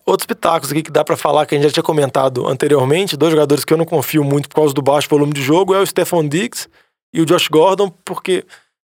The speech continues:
eu acho que o Diggs é uma situação mais complicada, ter uma opção viável pra você colo-, poder colocar ele no banco,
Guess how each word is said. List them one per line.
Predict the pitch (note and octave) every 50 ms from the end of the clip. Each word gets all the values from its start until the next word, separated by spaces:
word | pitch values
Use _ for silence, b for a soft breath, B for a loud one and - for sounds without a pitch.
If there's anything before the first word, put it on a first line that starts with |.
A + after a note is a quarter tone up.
| _ -
eu | - F3+
acho | F#3+ F3+ -
que | -
o | F3
Diggs | D3 F3+ F#3 F3+
é | F#3+
uma | E3
situação | - F#3 E3+ - F3+ E3+
mais | E3+ F3+ F3+
complicada, | - F#3 E3 - D#3+ D3 - D#3 D#3+ F3+ G3 F#3+ F3 F#3
ter | D#3 - - - E3
uma | E3 E3
opção | D#3+ - - D#3+ D#3+ D3+
viável | C3 C3+ D3+ E3 D#3+ D#3
pra | D3 -
você | - D3+
colo-, | - - D3 C#3
poder | C#3 - D3+ C#3+ D3
colocar | - - D3+ C#3+ - - C#3+ C#3
ele | C#3+ C#3
no | C#3
banco, | B2+ B2 C3+ D3 E3+ E3 - F3+